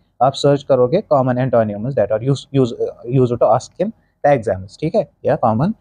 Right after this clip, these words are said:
सिनोनिम्स वगैरह, तो वो वहाँ से हो गया वहाँ का। तो मान के चलेंगे या आर्टिकल्स वगैरह पे क्वेश्चन पूछते हैं तो मान के चलेंगे वहाँ से तीन क्वेश्चन जो है वो आपको ठीक हो गए इंग्लिश के, ठीक। Then रीजनिंग आती है, रीजनिंग में क्या पूछते हैं? नंबर सीरीज पूछते हैं, लेटर सीरीज पूछते हैं, डायरेक्शन वगैरह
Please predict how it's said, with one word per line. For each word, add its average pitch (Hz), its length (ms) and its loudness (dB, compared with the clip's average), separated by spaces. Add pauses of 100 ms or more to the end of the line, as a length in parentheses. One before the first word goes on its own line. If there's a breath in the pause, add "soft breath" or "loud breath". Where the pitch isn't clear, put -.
(160)
सिनोनिम्स 95 520 -4
वगैरह, 101 340 -10
तो - 180 -2
वो 156 180 4
वहाँ 165 160 2
से 175 100 -4
हो 165 120 2
गया 160 160 2
वहाँ 147 200 -2
का। 180 160 -2
तो 214 160 -4 (320)
मान 170 180 2
के 190 120 -2
चलेंगे 156 340 -2
या 175 120 2
आर्टिकल्स 151 440 0
वगैरह 139 220 2
पे 156 120 -4
क्वेश्चन 135 320 -2
पूछते 131 300 -4
हैं 160 100 0
तो 190 100 -2
मान 131 220 2
के 131 120 -2
चलेंगे 117 340 0
वहाँ 113 200 -2
से 151 160 -2
तीन 165 300 2
क्वेश्चन 123 420 -2
जो 107 140 -6
है 156 160 0 (280)
वो 143 120 2
आपको 131 280 0
ठीक 113 260 -10
हो 117 100 -4
गए 143 160 -2
इंग्लिश 143 320 -4
के, 147 160 -8
ठीक। 190 320 -2 (240)
Then 127 220 2 (480)
रीजनिंग 170 380 2
आती 180 240 0
है, 180 180 -8 (120)
रीजनिंग 143 280 -2
में 156 100 -4
क्या 151 120 2
पूछते 147 300 -2
हैं? 151 100 -2
नंबर 120 280 2
सीरीज 139 300 -4
पूछते 131 280 -4
हैं, 127 260 0
लेटर 120 280 2
सीरीज 123 320 -4
पूछते 117 320 -6
हैं, 120 120 0
डायरेक्शन 123 420 0
वगैरह 120 460 2